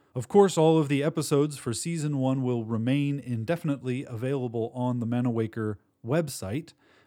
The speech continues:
but if you would like to listen to all of them in one audiobook, that is now an option. Just go to Audible and search for Manawaker. Flash Fiction Podcast is supported by Manawaker Studios patrons on Patreon,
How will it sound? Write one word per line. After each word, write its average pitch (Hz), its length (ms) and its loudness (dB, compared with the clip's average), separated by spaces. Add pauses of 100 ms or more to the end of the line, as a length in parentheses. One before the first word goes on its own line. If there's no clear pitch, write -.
but 131 240 -4
if 196 480 -2
you 131 160 -2
would 127 160 0
like 165 560 0 (140)
to 131 120 0
listen 131 360 0
to 135 160 -2
all 139 240 4
of 117 140 -2
them 123 220 0
in 120 300 -4
one 123 420 0
audiobook, 123 800 -2 (320)
that 127 180 -4
is 127 240 -2
now 110 500 -4 (320)
an 104 140 -10
option. 76 540 -16 (140)
Just 123 240 -4
go 147 180 8
to 143 240 -2
Audible 180 520 2
and 127 180 -2
search 135 340 -2
for 120 480 -2 (460)
Manawaker. 80 600 -10 (1000)
Flash 190 320 2
Fiction 165 360 0
Podcast 143 520 0
is 120 100 -6
supported 147 440 -2
by 117 140 4
Manawaker 123 560 0
Studios 123 500 0
patrons 131 520 -2
on 120 160 0
Patreon, 104 580 -4